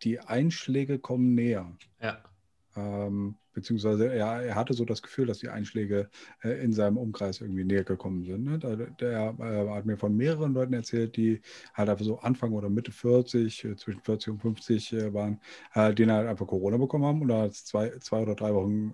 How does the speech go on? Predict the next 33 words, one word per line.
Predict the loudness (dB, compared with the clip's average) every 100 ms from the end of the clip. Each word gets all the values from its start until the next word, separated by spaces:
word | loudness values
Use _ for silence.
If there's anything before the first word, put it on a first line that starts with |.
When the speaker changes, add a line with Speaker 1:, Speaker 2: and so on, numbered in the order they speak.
| -2
Speaker 1:
äh, | 0 2 2 0 -4 -4
äh, |
gedauert | -2 -2 -2
und | 0
dann | 0
sind | 0
die | 0
gestorben. | 0 0 0 -2 -12 _ _ _ _ _
Und | -4 -2
das | -2
ist | 0
halt | 2 2
schon, | 6 6 6 _ -6 -6 _ _ -20 _
Speaker 2:
Mhm. | -4 -2 -4 -10 _ _ _ _ _ _
Speaker 1:
das | -8 -4
ist | -6
schon, | -2 0 0
schon | 0 -4 -2
eklig, | 2 0 0 -14 -16
ne? | -16 -16 _ _ _ _ -20 -20 _
Und | 2 4
das | 6
ist, | 6 4 -4 2
das | 2 2
ist | 2
halt | 4 4
auch | 4
eine | 4
Sache, | 4 2 2
die, | 6 4 4
die | 0
beängstigt | 2 2 2 2 0 -6
mich. | -10 -12